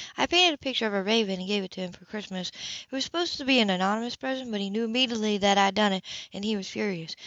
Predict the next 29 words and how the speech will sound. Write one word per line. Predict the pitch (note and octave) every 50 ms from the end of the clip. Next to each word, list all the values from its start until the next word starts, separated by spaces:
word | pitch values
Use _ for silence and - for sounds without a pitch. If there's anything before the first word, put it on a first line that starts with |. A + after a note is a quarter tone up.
| - -
He | - A#3+ B3+
walked | B3+ A#3+ A3+ A3+ -
out | A3+ G#3 G3+
with | F#3+ -
sa-, | - - - G3+ G3 -
without | - - F#3+ F#3 -
saying | - - G3+ G3 F#3+
a | F3+
word | F3+ G3 G3+ G3 -
to | - F#3
me," | F3 F3 F3+ E3+ -
she | - F3
said. | - - F3+ F3 - - - - - - - - - - - - -
"Then | - D4+
he | D#4
took | C#4+ F4 E4+
me | D4+ D#4 D4
over | C#4 C4 C4
to | B3
his | A3+ A3 A#3
house | A#3 A3 G#3 G#3+ - -
and | G#3 G3
showed | - G#3 G3
me | G3 G3
a | F#3+
picture | - - G2+ - F#2+ F#2
just | F2 G2 G2 F#2 -
like | - G#3+ G#3+ - -
it. | C3+ -